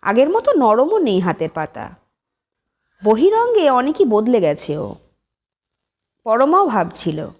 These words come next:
অশেষও অনেকই বদলেছে। "কাল কোনো রকমে যাওয়াটা পেছোতে পারো না?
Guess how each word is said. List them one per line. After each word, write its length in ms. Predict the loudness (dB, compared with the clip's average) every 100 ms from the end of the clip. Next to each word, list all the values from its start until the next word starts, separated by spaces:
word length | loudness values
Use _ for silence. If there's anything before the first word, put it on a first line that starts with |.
| _ _ _ _ _ _ _ _ _ _
অশেষও 480 | -10 0 0 2 2
অনেকই 320 | 2 0 0
বদলেছে। 640 | 0 0 -2 -2 -4 -8 -16 _ _ _ _ _ _ _ _ _ _ _ _ _ _ _ _
"কাল 220 | -2 0
কোনো 300 | 2 2 2
রকমে 360 | 2 2 0 0
যাওয়াটা 360 | 2 2 2 -2
পেছোতে 380 | -2 0 0
পারো 200 | 2 2
না? 140 | 0